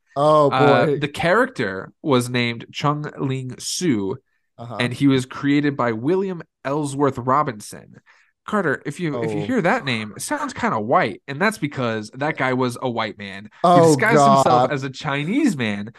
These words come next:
Speaker 2: uh, to cash in on audiences' enthusiasm for the exotic.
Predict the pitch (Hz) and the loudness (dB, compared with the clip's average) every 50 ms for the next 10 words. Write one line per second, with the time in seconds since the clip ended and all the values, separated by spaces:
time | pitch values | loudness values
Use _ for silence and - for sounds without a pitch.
0 | - - - _ _ _ _ 147 131 127 120 117 113 110 113 - - - - - | -20 -20 -20 _ _ _ _ 0 0 2 2 2 0 -2 -4 -6 -10 -14 -16 -16
1 | 127 - - - 151 151 180 - - - 165 160 147 143 135 127 120 - - 131 | -14 -14 -8 -4 -2 -2 -2 -4 -6 -6 -6 -4 -2 -2 -2 -2 -4 -4 -2 -2
2 | 135 143 156 175 190 175 - - 196 202 185 165 - - 143 127 - - 147 156 | -2 -2 -4 -6 -10 -12 -10 -10 -8 -8 -8 -10 -10 -10 -10 -10 -6 -6 -4 -4
3 | 156 151 147 127 110 101 104 104 104 101 98 - - - 127 131 113 104 104 - | -4 -4 -4 -4 -4 -6 -8 -10 -12 -16 -16 -14 -10 -8 -8 -8 -8 -8 -10 -10
4 | - 110 - 95 101 110 - - - - - - | -12 -12 -12 -10 -8 -8 -10 -10 -14 -18 -20 -20